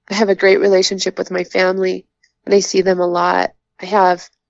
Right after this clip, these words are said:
stepchildren, and they are amazing. I,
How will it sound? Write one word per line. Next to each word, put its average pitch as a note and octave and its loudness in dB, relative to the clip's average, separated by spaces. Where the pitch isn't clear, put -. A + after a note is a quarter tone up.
stepchildren, F#3+ -2
and F#3+ -4
they G3 2
are F#3+ 4
amazing. F#3 0
I, F#3 2